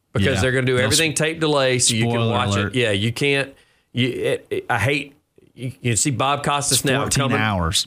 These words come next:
Speaker 2: plus fourteen hours.
Speaker 1: See, there you go. So you got
Speaker 2: That's
Speaker 1: Bob
Speaker 2: tough.
Speaker 1: Costas that comes on the television ahead of, and he says, "If you haven't seen today's events, please turn away." And it's like, "Oh,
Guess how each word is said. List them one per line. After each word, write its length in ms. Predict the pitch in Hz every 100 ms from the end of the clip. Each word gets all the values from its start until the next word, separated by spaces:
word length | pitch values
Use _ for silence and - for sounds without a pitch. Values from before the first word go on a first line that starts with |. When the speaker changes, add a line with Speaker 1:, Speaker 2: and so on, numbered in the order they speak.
| -
Speaker 2:
plus 280 | - 127 -
fourteen 380 | 113 107 101 90
hours. 400 | 76 50 - -
Speaker 1:
See, 220 | 110 107
there 200 | 101 101
you 80 | 98
go. 80 | 92
So 460 | - 110 107 98 -
you 200 | 143 120
got 60 | 110
Speaker 2:
That's 80 | 127
Speaker 1:
Bob 120 | 135
Speaker 2:
tough. 120 | 90
Speaker 1:
Costas 400 | 139 135 127 127 -
that 200 | 107 -
comes 260 | 127 120
on 160 | 123 120
the 60 | 104
television 680 | 127 123 117 117 120 117 - _ _ _
ahead 260 | - 123 123
of, 100 | 123
and 140 | 110
he 40 | 107
says, 360 | - 113 98 - - _ -
"If 140 | 85
you 120 | 82 90
haven't 240 | 98 101
seen 220 | - 110
today's 400 | 104 107 113 110
events, 440 | 117 120 98 - - _
please 360 | - 87 90 -
turn 220 | 95 98
away." 400 | 98 95 85 80
And 80 | 95
it's 140 | -
like, 180 | 87 - -
"Oh, 220 | -